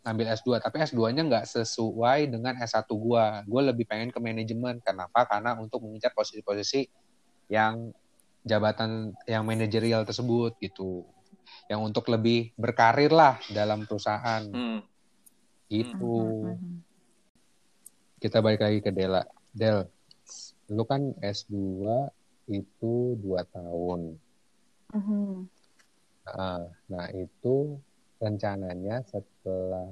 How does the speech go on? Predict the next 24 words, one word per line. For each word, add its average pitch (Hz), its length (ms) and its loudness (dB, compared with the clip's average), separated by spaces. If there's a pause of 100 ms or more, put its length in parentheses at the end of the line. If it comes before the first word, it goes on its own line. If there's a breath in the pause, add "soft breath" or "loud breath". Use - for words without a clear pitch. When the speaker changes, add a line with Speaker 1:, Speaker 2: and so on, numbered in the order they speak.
(200)
Speaker 1:
S 95 220 -8
dua, 95 480 -4
lu 113 240 -2
akan 101 460 -6
lanjut 95 280 -6
S 95 220 -10
tiga 104 240 -4
nggak? 104 240 -6 (1500)
Speaker 3:
Aduh, 208 380 2
gue 208 180 0
udah 220 160 2
nggak 208 300 0
sanggup 208 400 -2
sih 254 160 6
kalau 208 260 6
S 208 240 6
tiga. 196 540 8 (580)
<laughs> 285 300 -2
Udah 202 240 4
nggak 196 160 4
mampu 196 420 4
Speaker 1:
<laughs> 220 60 4
Speaker 3:
otaknya, 214 480 2
coy. 226 400 -2